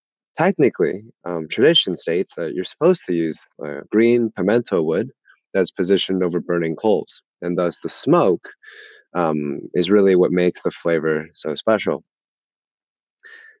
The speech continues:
It's thought that the cuisine, um, has been, was originated, was <laughs> not originated, originated, um, by Maroons. So these are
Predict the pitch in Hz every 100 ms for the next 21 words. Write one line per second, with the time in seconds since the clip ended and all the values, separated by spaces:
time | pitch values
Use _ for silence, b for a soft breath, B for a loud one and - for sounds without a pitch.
0 | _ 85 101 - - - 170 180 110 127
1 | - _ - 101 101 - 101 90 95 92
2 | 92 90 92 _ _ 90 87 82 78 76
3 | 80 - _ _ _ - 123 120 107 113
4 | 107 104 101 - 147 156 107 90 95 101
5 | _ _ - 101 - 113 107 78 67 71
6 | 87 - 98 117 165 123 82 73 87 104
7 | B B B B 90 90 85 85 82 -
8 | _ _ - 92 90 87 85 90 95 117
9 | 90 67 - - - _ _ - 80 76
10 | 78 92 92 87